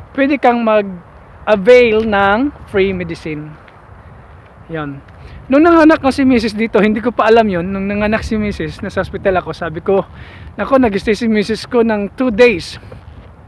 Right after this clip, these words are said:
sa hospital." Sabi ko, "Magkano kayang babayaran ko rito?" So, nung nasa kwarto ako, tinanong ko yung nurse, "Nurse, how much do you think I'm gonna pay for this?" <laughs> Na, tapos nata-, na, natatawa yung nurse sa akin. Si, ah,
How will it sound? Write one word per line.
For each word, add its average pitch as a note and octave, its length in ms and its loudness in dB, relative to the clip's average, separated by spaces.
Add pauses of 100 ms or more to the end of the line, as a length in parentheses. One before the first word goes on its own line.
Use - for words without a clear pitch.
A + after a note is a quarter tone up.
(120)
sa F#3+ 240 0
hospital." F#3 400 0
Sabi G3 240 2
ko, A#3 160 2
"Magkano B3+ 400 0
kayang B3 240 0
babayaran F#3+ 480 2
ko F#3+ 160 -6
rito?" D#3+ 240 -6 (480)
So, E4 80 -2
nung F#4+ 160 0
nasa F4 400 4
kwarto B3+ 320 4
ako, F#3+ 320 -2 (160)
tinanong A#3 320 0
ko A#3 80 -8
yung A3 160 -2
nurse, G#3+ 240 -4
"Nurse, C#4 320 -2 (560)
how D#4 160 0
much F#4+ 240 -2
do C4 80 -4
you C4 160 0
think B3+ 240 -2
I'm A3+ 80 -2
gonna A#3 220 2
pay B3+ 340 0
for - 160 -8
this?" E3 320 -4 (360)
<laughs> - 360 -12
Na, C4 400 4 (360)
tapos C4 320 0
nata-, B3 320 4
na, A#3 320 4
natatawa B3 640 2
yung A#3+ 160 2
nurse G3+ 160 0
sa G3+ 40 -2
akin. A#3+ 160 0 (360)
Si, B3+ 160 -6
ah, F#3+ 240 -4